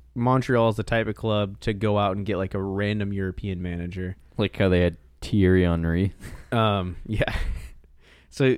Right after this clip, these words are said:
Speaker 1: Alessandro Nesta played there for a year. Um, he currently coaches,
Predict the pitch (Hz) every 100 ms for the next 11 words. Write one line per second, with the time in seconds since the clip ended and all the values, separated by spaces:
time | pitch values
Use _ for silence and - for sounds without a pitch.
0 | - 135 151 175 139 139 120 117 - 113
1 | - 113 110 104 101 113 104 101 107 101
2 | 95 - - - _ _ - 117 110 101
3 | 98 92 - - - - - - - 123
4 | - 196 220 151 - 127 123 131 117 110
5 | 107 - -